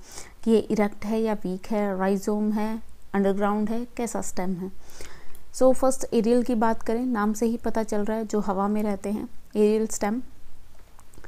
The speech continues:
ये दो टाइप के होते हैं further, erect stem and weak stem। इरेक्ट क्या होते हैं? Grows upright without any support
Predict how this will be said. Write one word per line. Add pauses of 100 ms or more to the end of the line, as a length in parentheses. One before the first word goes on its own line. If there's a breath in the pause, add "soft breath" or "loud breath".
(1000 loud breath)
ये
दो
टाइप
के
होते
हैं
further, (200)
erect
stem (260)
and
weak (100)
stem। (380)
इरेक्ट
क्या
होते
हैं? (400 loud breath)
Grows
upright
without
any (140)
support